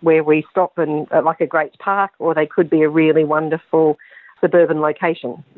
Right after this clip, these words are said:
So I do work across the whole range.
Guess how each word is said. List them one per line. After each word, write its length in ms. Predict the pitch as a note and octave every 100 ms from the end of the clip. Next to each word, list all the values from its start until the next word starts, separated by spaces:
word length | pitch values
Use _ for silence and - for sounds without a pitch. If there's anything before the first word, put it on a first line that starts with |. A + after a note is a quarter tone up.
| _
So 320 | D3+ D3 D3 C#3+ _ - - -
I 140 | E3+
do 160 | D#3 D3
work 240 | D3+ C3
across 280 | D3 E3+ D3+ -
the 120 | D3
whole 180 | D#3+ D3+
range. 400 | D3+ D3 C#3+